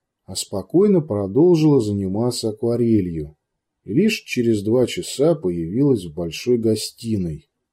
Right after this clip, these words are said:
в огромном зале с камином, в котором Александр любил предаваться размышлениям. Когда девушка вошла в гостиную, барон лежал на диване,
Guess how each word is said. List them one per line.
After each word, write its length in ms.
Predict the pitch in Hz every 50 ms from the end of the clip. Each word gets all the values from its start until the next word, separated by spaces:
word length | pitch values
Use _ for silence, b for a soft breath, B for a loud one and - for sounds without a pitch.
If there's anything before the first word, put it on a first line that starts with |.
| _ _
в 100 | - 82 92
огромном 520 | 90 85 120 165 185 175 160 139 117 101
зале 300 | 90 98 123 135 127 107
с 80 | - -
камином, 720 | - 98 92 90 98 123 165 180 165 147 135 127 113 - _ _ _ _ _
в 140 | _ _ -
котором 440 | 95 95 - - 196 196 185 175 160
Александр 720 | 143 143 139 139 - - - 147 147 139 127 127 107 95
любил 420 | 95 92 90 92 131 170 185 165
предаваться 720 | 151 - 101 92 82 90 85 85 101 110 107 107 - 104 98
размышлениям. 1000 | 101 95 85 87 98 98 95 - - 92 92 90 85 82 78 76 73 69 69 69 _ _ _ _ _ _ _ _ _ _ _ _ _ _ _ _ _ _ _ _ _
Когда 320 | - 95 95 123 196 202
девушка 680 | 160 - 104 117 131 127 120 113 - - 110 104 101 - _ _
вошла 420 | - - 92 98 - - 180 208 202
в 60 | 156
гостиную, 800 | 104 98 85 - - - - 123 131 135 131 123 120 117 113 _ _ _ _ _ _ _ _
барон 380 | - - - 143 190 214 202
лежал 340 | 156 117 98 90 113 131 143
на 120 | 143 139 135
диване, 720 | 123 127 143 135 131 127 123 110 101 90 82 76 71